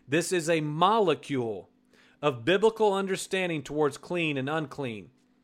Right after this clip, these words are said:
um, defiled, undefiled. Okay, this is nothing. This is barely anything by comparison of how much we could get into.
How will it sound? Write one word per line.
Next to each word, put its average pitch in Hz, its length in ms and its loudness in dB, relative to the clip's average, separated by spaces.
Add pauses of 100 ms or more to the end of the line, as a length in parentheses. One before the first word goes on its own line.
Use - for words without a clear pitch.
(600)
um, 127 540 -4 (140)
defiled, 151 640 4
undefiled. 131 760 -2
Okay, 151 280 0
this 196 200 0
is 131 160 -6
nothing. 131 600 -2 (300)
This 196 180 -2
is 175 120 -6
barely 160 500 2
anything 107 380 -6 (1500)
by 147 160 4
comparison 143 580 2
of 110 100 -8
how 139 140 2
much 131 320 -2
we 123 160 -6
could 117 180 -10
get 110 140 -4
into. 101 340 -8